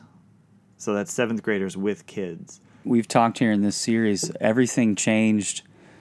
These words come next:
Speaker 2: as we record this just a few days ago in Florida with this shooting. And we, we're all, it's,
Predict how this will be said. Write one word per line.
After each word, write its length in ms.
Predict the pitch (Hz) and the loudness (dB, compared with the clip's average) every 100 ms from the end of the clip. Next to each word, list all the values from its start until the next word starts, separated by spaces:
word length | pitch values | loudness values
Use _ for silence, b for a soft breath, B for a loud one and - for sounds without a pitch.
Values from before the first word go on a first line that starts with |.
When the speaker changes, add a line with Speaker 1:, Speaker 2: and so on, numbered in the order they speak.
| b | b
Speaker 2:
as 220 | 110 113 113 | 0 2 2
we 60 | |
record 440 | 107 92 117 117 101 | 2 2 2 4 4
this 260 | 98 - | 0 0
just 280 | - 110 - | 0 -2 0
a 60 | 110 | -4
few 200 | 107 104 | -2 0
days 300 | 101 110 107 | 2 2 0
ago 460 | 95 95 92 92 - b b b b | -2 0 0 -4 -10 b b b b
in 140 | 117 | -2
Florida 420 | 110 - 113 107 98 | 0 2 2 4 2
with 180 | 101 | 0
this 160 | - 98 | 0 -2
shooting. 560 | - 113 104 98 95 - | 0 0 0 0 -2 -2
And 320 | 101 98 98 | 0 0 -2
we, 260 | 104 120 123 | 2 4 4
we're 240 | 110 120 | 4 4
all, 320 | 120 113 104 - | 6 6 4 2
it's, 320 | 120 - | 2 0